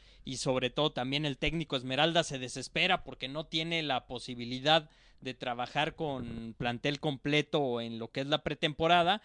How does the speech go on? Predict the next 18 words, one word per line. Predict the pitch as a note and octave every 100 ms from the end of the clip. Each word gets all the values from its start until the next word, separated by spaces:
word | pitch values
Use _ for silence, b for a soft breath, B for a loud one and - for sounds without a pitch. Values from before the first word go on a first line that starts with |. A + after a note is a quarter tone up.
| b b
y | C#3 D#3 D#3
luego | D#3+ F3
ya | E3 F3 G3+
sobre | - F#3+ D#3
la | C#3+
marcha | C3+ D3+ - D#3
tiene | D#3+ D3 D#3
que | C#3+
andar | C#3 C#3+ C#3
haciendo | C3 C#3+ D3 C#3+ A#2+
ajustes | A2 C#3+ E3 - C#3
y | B2
poniéndolos | - B2 C3+ D3 C#3+ B2 -
al | A#2 A#2
día | D3+ D#3
a | C#3
los | A#2+ -
jugadores. | C3 C3 D3 E3+ G#3+ -